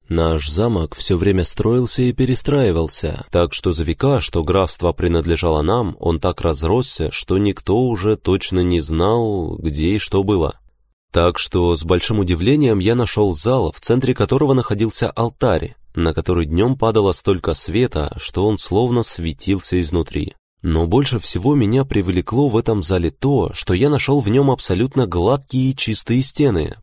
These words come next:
покрытые красноватым шершавым материалом,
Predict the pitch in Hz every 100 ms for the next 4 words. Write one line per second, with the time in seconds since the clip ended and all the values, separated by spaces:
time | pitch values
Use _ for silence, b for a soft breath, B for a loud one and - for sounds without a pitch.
0 | - 90 - 92 85 80 80 - 80 78
1 | 113 98 82 - 85 - 87 82 85 90
2 | 113 120 107 76 92